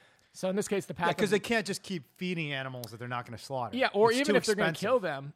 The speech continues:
Speaker 1: even if they're gonna kill them, you know, some ways are more expensive than others. And
Speaker 2: Yeah.
Speaker 1: so, you know, absent some very vigilant, watchful eyes, and this is a very powerful industry that doesn't have many watchful eyes over it, you know, it's all gonna just kind of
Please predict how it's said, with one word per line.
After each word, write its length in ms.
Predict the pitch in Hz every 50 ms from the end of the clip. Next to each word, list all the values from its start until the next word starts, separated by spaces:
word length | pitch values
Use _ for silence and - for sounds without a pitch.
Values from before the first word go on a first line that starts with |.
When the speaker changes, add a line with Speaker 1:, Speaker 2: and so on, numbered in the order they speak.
| -
Speaker 1:
even 160 | - 208 214 220
if 60 | 185
they're 80 | 165 185
gonna 140 | 180 175 165
kill 260 | - - 262 277 262
them, 320 | 202 180 170 170 185 208 202 _ _
you 160 | - 170 165 160
know, 180 | 151 151 165 165
some 200 | - - 165 160
ways 180 | 165 156 143
are 40 | 165
more 120 | 170 160 156
expensive 420 | 147 - - 196 170 151 - 156 135
than 140 | 139 147
others. 400 | 190 214 196 151 131 117 113 107
And 120 | 131 123 120
Speaker 2:
Yeah. 60 | 101
Speaker 1:
so, 320 | - 151 139 135 131 131 - _ _ _ _ _ -
you 100 | 151 143
know, 160 | 143 151 147 -
absent 540 | - 156 160 151 139 - 175 160 139 - - - _ _ _ _ _ _ _ _ -
some 140 | - 156 151
very 180 | 151 160 156
vigilant, 380 | 143 143 170 170 143 156 160 147
watchful 400 | 165 180 170 156 - - 170 156
eyes, 440 | 196 254 233 202 185 180 190 165 156
and 240 | 151 151 143 143 147
this 120 | 143 135
is 40 | 139
a 60 | 147
very 180 | 131 147 143 139
powerful 340 | - 165 147 143 - 170
industry 280 | 190 196 180 - - 160
that 100 | 143 131
doesn't 240 | 120 147 135 - 131
have 200 | 160 151 143 143
many 180 | 165 160 160
watchful 380 | 151 147 160 170 - - - 170
eyes 240 | 165 196 214 190 160
over 220 | 160 151 123 147
it, 160 | 160 190 220 _ _ _ _ _ _ _ _
you 100 | - 160
know, 120 | 147 165 170
it's 120 | 156 -
all 120 | 160 147 151
gonna 200 | 135 139 147 143
just 240 | 143 151 143 -
kind 220 | - 160 143 143 139
of 140 | 135 120